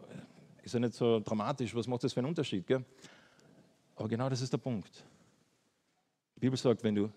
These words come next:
diese Sache richtig bekommst, wenn du deine Meinung über Gott, dein Verständnis über Gott, dem entspricht, wer er ist, wenn du ihn wirklich so kennenlernst, wie er ist,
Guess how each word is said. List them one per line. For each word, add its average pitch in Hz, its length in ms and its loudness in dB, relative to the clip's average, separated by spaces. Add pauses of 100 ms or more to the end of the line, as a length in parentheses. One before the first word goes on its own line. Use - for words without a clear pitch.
(140)
diese 151 340 0
Sache 135 440 0
richtig 120 360 -2
bekommst, 95 460 -6
wenn 101 140 -2
du 107 100 0 (680)
deine 170 340 0
Meinung 151 480 2
über 139 180 2
Gott, 120 320 0
dein 139 160 0
Verständnis 151 760 -2
über 147 240 0
Gott, 127 360 -2 (260)
dem 175 140 6
entspricht, 160 360 0
wer 139 180 6
er 120 140 0
ist, - 300 0
wenn 127 100 2
du 139 80 2
ihn 123 220 2
wirklich 202 320 0
so 175 160 0
kennenlernst, 151 680 0
wie 160 120 4
er 160 100 4
ist, - 400 0